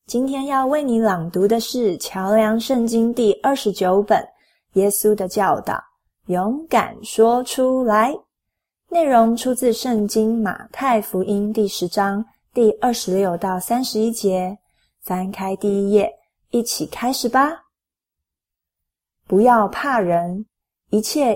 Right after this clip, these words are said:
隐藏的事都会被揭发，秘密的事也会被泄露。我在暗中所告诉你们的，你们要在光天化日之下说出来。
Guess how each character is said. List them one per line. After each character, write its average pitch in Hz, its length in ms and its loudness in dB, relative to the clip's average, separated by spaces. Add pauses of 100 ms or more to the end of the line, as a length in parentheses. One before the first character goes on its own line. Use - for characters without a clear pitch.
隐 175 180 0
藏 175 300 -10
的 226 140 0
事 226 480 -2
都 202 240 0
会 208 240 0
被 180 160 -2
揭 180 260 -2
发， 180 400 -4 (680)
秘 311 160 0
密 277 200 2
的 190 120 0
事 - 460 -2 (120)
也 180 220 2
会 233 240 -2
被 208 220 2
泄 190 260 2
露。 170 320 -2 (1200)
我 175 120 -4
在 214 160 2
暗 226 260 2
中 220 240 2
所 - 180 0
告 226 240 6
诉 226 200 -2
你 208 120 0
们 170 240 -4
的， 185 220 -4 (480)
你 180 100 -4
们 180 160 0
要 214 160 6
在 208 220 2
光 254 340 2
天 254 300 -4
化 247 340 0
日 202 200 -2
之 185 120 -4
下 185 300 -4
说 208 240 -4
出 233 220 -2
来。 220 340 -2